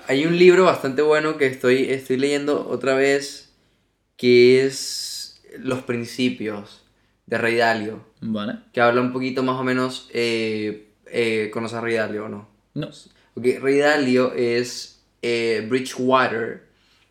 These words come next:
Speaker 1: es uno de los fondos de inversión más grandes,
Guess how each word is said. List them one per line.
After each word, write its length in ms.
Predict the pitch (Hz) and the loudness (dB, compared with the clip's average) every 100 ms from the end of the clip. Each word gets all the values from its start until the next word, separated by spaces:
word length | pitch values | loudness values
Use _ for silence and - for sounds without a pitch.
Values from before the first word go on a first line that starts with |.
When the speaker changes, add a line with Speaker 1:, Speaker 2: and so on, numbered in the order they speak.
| _ _ _ | _ _ _
Speaker 1:
es 80 | 117 | -4
uno 160 | 135 143 | 0 2
de 60 | |
los 140 | 123 - | 0 0
fondos 320 | 120 120 131 | -4 0 0
de 60 | |
inversión 480 | 127 110 107 - 113 | 0 -2 -6 -6 -4
más 160 | 120 123 | -2 0
grandes, 640 | 120 120 117 117 120 - | 0 0 0 -6 -8 -14